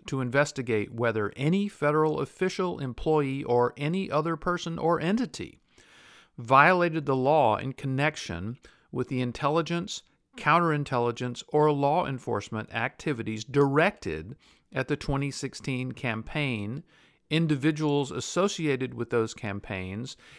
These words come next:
and the individuals associated with the administration of President Donald J. Trump, including, but not limited to,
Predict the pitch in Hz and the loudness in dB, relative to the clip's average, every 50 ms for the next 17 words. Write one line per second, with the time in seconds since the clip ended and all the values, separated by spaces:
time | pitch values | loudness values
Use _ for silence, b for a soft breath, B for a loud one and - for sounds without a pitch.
0 | B B - 135 139 143 143 - 139 151 156 156 139 143 147 139 - 143 139 143 | B B -4 -2 -2 0 -2 -2 -2 -2 -2 0 0 0 0 0 0 -2 -2 -2
1 | 131 - - 131 - - - - 165 165 - - 143 143 131 139 131 131 123 117 | -4 -4 -6 -8 -6 -4 0 0 0 0 0 -4 -4 -2 -2 -2 -2 -4 -4 -4
2 | 123 120 - 131 123 127 117 120 123 131 127 127 - - - 147 147 147 147 - | -6 -4 -2 -2 -2 0 0 0 -2 -2 -2 -4 -6 -4 -2 0 0 0 -2 -6
3 | 135 127 - - - - 131 117 117 120 113 117 110 - 110 113 113 113 113 110 | -6 -6 -6 -8 -4 0 0 0 0 0 -2 -6 -6 -4 -4 -2 -2 -2 -2 -4
4 | 110 - - 107 104 104 - - 151 135 127 - - - 131 131 131 - - - | -6 -4 -4 -4 -4 -4 -6 -4 -2 -2 -2 -4 -6 -6 -6 -6 -6 -8 -4 0
5 | 233 240 247 202 147 135 143 165 190 220 226 b b b b b b b b b | 2 2 2 2 2 0 0 0 0 -2 -2 b b b b b b b b b
6 | _ - 104 107 110 135 135 160 - 175 185 214 240 240 202 170 147 127 - - | _ -8 -8 -4 0 2 4 4 4 4 4 4 4 4 4 2 0 -2 -2 -2
7 | 131 107 98 98 98 117 165 208 | 0 0 0 0 0 0 -2 -2